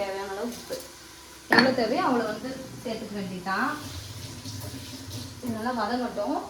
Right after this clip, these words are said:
நல்லா வதங்கினதுக்கப்புறம் நம்ம வந்து அடுத்ததா ஃபிஷ் வந்து சேர்த்த போறோம். ஃபிஷ்ஷிலே பார்த்தீங்கன்னா நம்ம இஞ்சி பூண்டு பேஸ்ட் வந்து சேர்த்தியாச்சு. போன வீடியோலையும் நான் அப்படி தான் சேர்த்திருந்தேன். நிறைய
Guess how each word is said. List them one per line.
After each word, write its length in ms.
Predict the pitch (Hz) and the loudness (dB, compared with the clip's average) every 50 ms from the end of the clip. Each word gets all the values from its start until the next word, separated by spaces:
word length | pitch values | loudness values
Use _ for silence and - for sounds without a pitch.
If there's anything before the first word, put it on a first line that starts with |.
| - - 214 | -8 -6 -4
நல்லா 560 | 208 214 226 247 262 277 285 302 311 320 330 320 254 | -2 0 4 4 4 4 4 4 4 6 6 6 6
வதங்கினதுக்கப்புறம் 800 | 233 233 233 233 226 214 190 185 - 202 190 - 226 269 349 330 269 | 6 6 4 2 2 0 -2 0 0 0 0 2 2 2 4 6 6
நம்ம 120 | 240 - - | 6 6 6
வந்து 160 | 220 277 294 240 | 8 8 8 8
அடுத்ததா 380 | 214 220 233 240 226 226 233 294 381 381 381 - - - - - - - - - - - | 6 4 2 2 2 4 4 4 4 2 0 -4 -6 -4 -2 0 0 0 0 -2 0 4
ஃபிஷ் 300 | - 294 285 - 370 339 294 | 4 6 6 6 6 8 8
வந்து 180 | 285 320 - 262 | 8 8 6 4
சேர்த்த 200 | 240 240 - - - 214 | 4 6 4 4 4 4
போறோம். 280 | 202 214 247 302 349 359 - - - - - - - - - - | 4 6 8 8 6 6 6 6 6 6 6 4 -2 -6 -6 -2
ஃபிஷ்ஷிலே 380 | 320 330 - 381 381 359 381 381 370 | -2 0 2 4 6 8 8 8 10
பார்த்தீங்கன்னா 400 | 330 302 - 294 285 - 302 330 330 | 8 8 8 6 6 6 8 8 10
நம்ம 200 | 302 269 269 285 320 330 302 | 10 10 10 10 8 8 10
இஞ்சி 220 | 302 302 302 330 262 - | 10 8 8 6 4 4
பூண்டு 200 | 302 277 262 - - | 4 4 4 4 4
பேஸ்ட் 260 | 240 240 240 - - 233 | 4 2 2 2 2 2
வந்து 160 | 233 269 302 - | 2 2 2 4
சேர்த்தியாச்சு. 640 | 269 240 240 233 - 240 208 190 196 - - 233 269 330 269 - | 4 4 4 4 2 2 2 0 0 -2 0 2 2 2 2 4
போன 260 | 262 254 277 302 320 311 277 | 6 6 8 8 8 6 6
வீடியோலையும் 380 | 302 285 311 294 294 330 339 | 6 6 8 6 6 6 6
நான் 80 | 320 277 | 4 4
அப்படி 140 | 240 240 262 | 4 4 4
தான் 120 | 294 285 269 | 4 4 4
சேர்த்திருந்தேன். 440 | 240 240 233 233 226 262 294 285 | 2 2 2 2 2 4 4 6
நிறைய 160 | 247 240 240 | 6 4 4